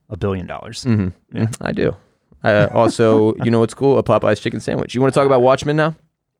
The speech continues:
Speaker 1: Yeah, yeah.
Speaker 2: Are you
Speaker 1: let's,
Speaker 2: ready?
Speaker 1: let's, let's, uh,
Speaker 2: How'd you
Speaker 1: let's
Speaker 2: feel about our quarterback plugging a Popeye's chicken sandwich in his post-game interview? That,
Speaker 1: Let's
Speaker 2: that
Speaker 1: watch the men. Oh, I didn't know about that. Did Deshaun do that?
Speaker 2: He credited the Popeye's chicken sandwich with healing his entire
Speaker 1: <laughs>
Speaker 2: eye.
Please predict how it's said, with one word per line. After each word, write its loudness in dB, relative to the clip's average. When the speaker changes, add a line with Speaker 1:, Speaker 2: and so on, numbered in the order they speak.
Speaker 1:
Yeah, 0
yeah. -2
Speaker 2:
Are 2
you 4
Speaker 1:
let's, 4
Speaker 2:
ready? 0
Speaker 1:
let's, -6
let's, -8
uh, 2
Speaker 2:
How'd -2
you 6
Speaker 1:
let's -2
Speaker 2:
feel 4
about 4
our 4
quarterback 2
plugging 2
a 0
Popeye's 0
chicken -6
sandwich 0
in -2
his -6
post-game 0
interview? -2
That, 2
Speaker 1:
Let's -2
Speaker 2:
that 2
Speaker 1:
watch 0
the 2
men. 2
Oh, 4
I 4
didn't 0
know 4
about -4
that. -6
Did -6
Deshaun -2
do 0
that? -4
Speaker 2:
He 0
credited 2
the 0
Popeye's 2
chicken -2
sandwich 0
with 0
healing 2
his 4
entire 2
Speaker 1:
<laughs> -6
Speaker 2:
eye. 0